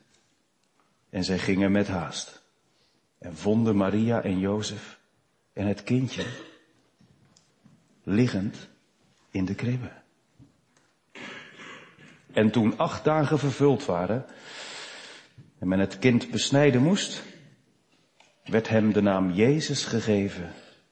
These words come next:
die genoemd was door de engel voordat hij in de moederschoot ontvangen was. Tot zover. Vanuit het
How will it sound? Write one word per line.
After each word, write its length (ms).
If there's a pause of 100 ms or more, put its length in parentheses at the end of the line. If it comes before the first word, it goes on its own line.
(140)
die 120
genoemd 460
was 540 (2500)
door 220
de 100
engel 640 (100)
voordat 520
hij 160
in 160
de 100
moederschoot 920 (200)
ontvangen 540
was. 520 (1200)
Tot 200
zover. 380 (3750)
Vanuit 320
het 420